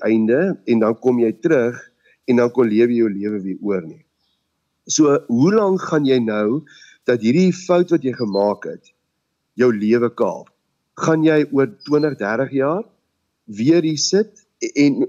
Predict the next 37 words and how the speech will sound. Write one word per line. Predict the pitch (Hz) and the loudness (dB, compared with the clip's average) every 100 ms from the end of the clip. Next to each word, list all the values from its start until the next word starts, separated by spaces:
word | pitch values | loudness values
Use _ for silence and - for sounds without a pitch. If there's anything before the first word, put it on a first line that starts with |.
| - | 0
en | 135 | 0
agterkom, | 143 147 175 147 139 135 | 0 -2 -2 -2 0 0
"Ek | 127 | 0
het | 120 127 | -4 -10
vir | - | -2
twintig, | 185 185 156 | 0 0 0
dertig | 110 120 139 | 0 0 0
jaar | 113 110 110 | 0 0 -2
toegelaat | 107 139 131 120 113 | -2 0 2 2 2
dat | 113 | -2
hierdie | 104 107 | -2 -6
fout, | 104 - 127 101 - _ _ _ _ _ _ - | -6 -2 0 0 -6 _ _ _ _ _ _ -2
eh, | - - - - | -2 -2 -12 -2
kaap | 165 156 | 0 0
nog | 147 135 | -2 -4
steeds | - 160 131 | 0 0 0
my | 117 | -4
lewe. | 90 82 80 - _ - | -4 -10 -14 -20 _ -2
Met | 147 | 0
ander | 160 | 2
woorde, | 151 139 | 0 0
ek | 139 | -2
is | - | -6
nog | 135 | -10
steeds | - 151 143 | -2 -2 -2
hier | 147 | -4
in | - | -2
hierdie | 135 117 110 | 0 0 -2
lewe | 101 101 | -2 -2
en | 98 | -2
ek | |
is | 95 | -4
nie | 117 107 | -8 -8
gelukkig | 95 90 92 87 | -6 -6 -8 -12
nie." | 62 - _ _ _ _ _ _ _ | -14 -20 _ _ _ _ _ _ _
Johan, | 127 127 143 139 | 0 2 0 -2
nee. | 110 110 101 | 0 0 0